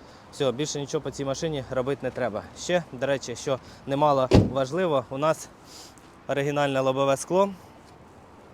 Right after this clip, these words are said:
Стоїть фольксвагеновське, ніхто його не міняв, так що з цим все добре. Ну і що я, що я вам скажу в заключенні?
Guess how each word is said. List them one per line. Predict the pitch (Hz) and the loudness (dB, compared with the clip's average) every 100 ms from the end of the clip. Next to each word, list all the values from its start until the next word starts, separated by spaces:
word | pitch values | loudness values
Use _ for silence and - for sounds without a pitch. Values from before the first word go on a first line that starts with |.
| - - - | -20 -20 -12
Стоїть | - 147 | -4 -4
фольксвагеновське, | - 139 147 143 139 131 - 131 123 - - - - - | -2 -2 2 2 2 -6 -6 -8 -8 -16 -20 -20 -20 -12
ніхто | 123 - 123 | -6 0 2
його | 120 | 2
не | 117 | -4
міняв, | 123 156 165 147 - - - - - - - - - | -4 -2 -4 -6 -16 -20 -20 -20 -20 -20 -20 -20 -14
так | 110 | -10
що | 110 | -10
з | |
цим | - 151 135 - | -6 -6 -6 -14
все | - 127 | -8 -4
добре. | 113 87 90 - - - - - - - - - | -4 -6 -10 -12 -20 -20 -20 -16 -16 -18 -16 2
Ну | 226 220 | 2 4
і | 202 | 0
що | 233 208 | 4 6
я, | 190 175 - | 6 2 -12
що | - | 2
я | 196 | 4
вам | 185 | 4
скажу | 170 185 185 185 - | 2 -2 2 0 -2
в | 139 | -4
заключенні? | 165 170 147 - 104 | -2 0 -2 -4 -8